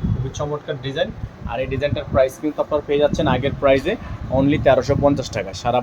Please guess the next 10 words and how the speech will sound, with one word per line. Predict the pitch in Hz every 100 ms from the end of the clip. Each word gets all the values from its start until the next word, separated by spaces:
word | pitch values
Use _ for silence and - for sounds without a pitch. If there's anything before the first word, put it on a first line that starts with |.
| 123
বাংলাদেশে | 131 135 131 147
পেয়ে | 147 139
যাচ্ছেন | 135 170 170 -
সম্পূর্ণ | 131 127 139 160 -
cash | 123 117 143
on | 143
home | 127 123
delivery | 123 117 110
service, | 113 - - - - - - 131 143
all | 151